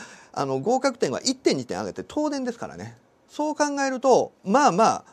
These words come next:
三十六点か七点って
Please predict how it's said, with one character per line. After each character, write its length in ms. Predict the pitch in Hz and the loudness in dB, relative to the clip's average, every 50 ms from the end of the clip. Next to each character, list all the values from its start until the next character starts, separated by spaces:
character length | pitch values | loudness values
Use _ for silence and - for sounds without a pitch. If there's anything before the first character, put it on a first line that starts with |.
| _ _ _ _ _ _ _ _ _ _ _ _ _ _ _ _ _ _ _ _ _ | _ _ _ _ _ _ _ _ _ _ _ _ _ _ _ _ _ _ _ _ _
三 300 | - 131 117 123 131 127 | -8 -4 -4 -2 -2 -4
十 180 | 120 110 98 | -4 -4 -4
六 240 | 101 123 165 - 202 | -2 -4 -4 -6 -8
点 200 | - 202 160 127 | -8 -8 -8 -6
か 100 | 101 98 | -8 -8
七 240 | 107 123 127 131 127 | -8 -8 -10 -10 -12
点 200 | - - 80 71 | -12 -14 -16 -16
っ 20 | - - _ _ _ _ _ _ _ | -18 -20 _ _ _ _ _ _ _
て 160 | - 294 262 | -4 -4 -4